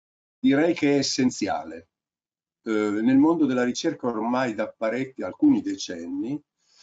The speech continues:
eh, s-, abbiamo <clears throat>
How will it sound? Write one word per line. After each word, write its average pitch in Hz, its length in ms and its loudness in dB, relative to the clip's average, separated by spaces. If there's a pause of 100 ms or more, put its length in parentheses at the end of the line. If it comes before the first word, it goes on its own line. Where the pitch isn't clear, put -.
(340)
eh, 107 680 -2
s-, - 280 -8 (400)
abbiamo 123 840 2 (180)
<clears throat> 113 520 -4